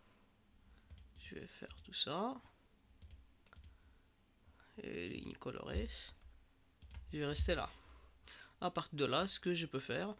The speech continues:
c'est... Imaginons que, bah, je me suis trompé. Au lieu de faire, d'avoir un tableau en huit sur huit,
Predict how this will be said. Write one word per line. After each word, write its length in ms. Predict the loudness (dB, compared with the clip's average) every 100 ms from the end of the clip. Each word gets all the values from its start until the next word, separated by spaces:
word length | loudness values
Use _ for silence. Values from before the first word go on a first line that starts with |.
| -12 -14 -2
c'est... 380 | 2 4 4 2 -10 -18 -20 -20 -20 -20 -2
Imaginons 440 | 4 6 8 6 6
que, 300 | 8 8 6 2
bah, 340 | 0 2 2 4
je 120 | 6
me 60 | 4
suis 120 | 4
trompé. 460 | 2 2 4 4 2 -2 2
Au 60 | 4
lieu 120 | 6
de 100 | 4
faire, 400 | 6 6 6 2 -2 -4 -4 0
d'avoir 260 | 6 8 10
un 80 | 10
tableau 400 | 8 8 8 8
en 320 | 6 4 0 -6 -6 -4 -4 -12 -10 4
huit 140 | 6
sur 240 | 8 8 8
huit, 300 | 6 6